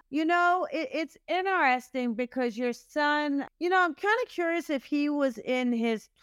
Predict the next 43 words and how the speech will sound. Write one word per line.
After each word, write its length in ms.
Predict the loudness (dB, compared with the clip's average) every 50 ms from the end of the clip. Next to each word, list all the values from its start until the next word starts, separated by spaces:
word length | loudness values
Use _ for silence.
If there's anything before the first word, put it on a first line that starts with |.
| -12
twenties 640 | _ 0 2 2 2 2 0 -2 -2 -4 -6 -8 -10 -10
when 220 | -6 -2 -2 -2 0
he 160 | -2 -2 -4
passed. 520 | -4 -4 0 0 2 2 2 0 -4 -4
So 80 | -6 -6
if 140 | -6 -4 -4
you 180 | -2 -2 -2 0
get 260 | 0 0 0 0 0
this, 300 | -2 -2 -2 -2 -4 -6
let 260 | -2 0 2 2 2 0
us 200 | -2 -6 -6 -4
know. 180 | -2 -2 0
I'm 260 | 0 -2 -2 -2 -2
almost 400 | -2 0 0 0 -2 -2 -6 -8 _ _
feeling 600 | -4 -4 -2 -2 -2 -2 -4 -4 -4 -6 -6 -8 -12 _ _ _ _ _ _ _ _
like 420 | 0 2 4 4 4 2 0 -4 -10
he, 540 | -18 -10 -8 -6 -4 -4 -4 -4 -4 -6 -8 -8
he 180 | _ -4 -2 0
may 340 | 2 2 2 2 2 0 0
have 240 | 0 0 -2 0 -2
been 240 | -2 -2 -2 -4
in 300 | -6 -6 -6 -4 -4 -4
his 340 | -4 -4 -6 -6 -8 -10 _ _ _ _ _ _ _ _
twenties, 500 | -4 -2 -2 -2 -2 -2 -4 -4 -6 -10
something 540 | -8 -8 -8 -8 -6 -6 -6 -6 -6 -6 -4
like 260 | -4 -4 -4 -6 -10 _ _ 0
that. 320 | 0 2 2 0 -2 -6 _
'Cause 160 | -4 -2 2 2
I 120 | 4 4
almost 460 | 4 2 2 2 2 0 0 -2 -4 -4
feel 180 | -2 0 2
like 220 | 2 2 0 -2 -6 _ _ _ _ _ _ _ _
he 160 | -4 -2 0
was 200 | 0 0 -2 -2
old 360 | -4 -2 0 2 2 2 2
enough 360 | 0 0 2 0 0 -2 -4 _
to 100 | -10 -10
start 420 | -6 -2 0 2 2 0 -2 -4
to 100 | -4 -4
know 520 | -2 -2 0 0 2 2 2 2 0 -2 -4 _
who 180 | -6 -4 -2 -2
he 200 | -2 -4 -6 -4 -2
is. 580 | 0 2 2 2 2 2 2 0 0 -2 -4